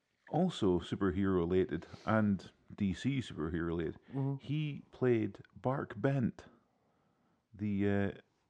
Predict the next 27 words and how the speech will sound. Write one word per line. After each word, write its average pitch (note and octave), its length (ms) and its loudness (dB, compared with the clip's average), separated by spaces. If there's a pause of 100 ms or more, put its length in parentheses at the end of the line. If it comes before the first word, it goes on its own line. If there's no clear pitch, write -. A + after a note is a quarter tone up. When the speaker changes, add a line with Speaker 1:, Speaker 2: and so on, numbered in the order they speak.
(800)
Speaker 1:
s-, - 180 -14
well, G2+ 340 0 (200)
who's A2 140 -2
just G2+ 240 -8
known A2 180 4
as G2+ 80 0
Super - 340 -4
Pup, - 340 -2 (720)
like - 180 -4
Clark G2 340 -6
Kent, F2+ 260 -6 (200)
but - 140 -8
a - 40 -4
Speaker 2:
Mm-hmm. A#2 120 -6
Speaker 1:
dog. F#2 360 0 (640)
So F#2+ 80 -2
in F#2+ 100 2 (100)
the F#2 60 -10
dog G#2 300 2
suit, D#2+ 260 -8 (640)
he G2 120 -4
was F2+ 180 -2
Bark - 440 -2
Bent. F2 340 -2 (1000)
Speaker 2:
That's D3 280 4
terrible. C3 460 4 (160)
Speaker 1:
It, G#2+ 220 4